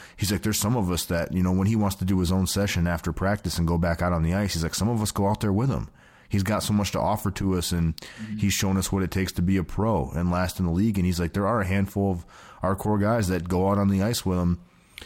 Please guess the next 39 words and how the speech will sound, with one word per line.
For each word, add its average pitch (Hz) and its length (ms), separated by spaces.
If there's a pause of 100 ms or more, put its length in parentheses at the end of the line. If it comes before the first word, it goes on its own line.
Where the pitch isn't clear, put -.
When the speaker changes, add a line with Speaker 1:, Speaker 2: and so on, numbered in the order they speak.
(120)
Speaker 1:
after 117 340
<laughs> - 20
practice 104 640
or, 98 80
like, 92 280
do 107 140
some 104 220
of 98 80
the 95 80
training 110 340
stuff 98 280
he's 107 180
doing." 104 440 (520)
You 92 120
know, 107 140
it's 104 140
invaluable 117 680
to 92 100
that 85 140
organization. 82 920 (1300)
And 104 240
I, 101 340 (140)
I, 95 80
I, 98 60 (180)
I 95 40
hate, 107 480
I 92 120
hate 98 260
to 98 80
see 104 180
him 87 140
slammed. 90 460
And 101 160
yeah, 143 180
his 131 220
production 120 500
is 127 160
bad, 78 380
but 80 140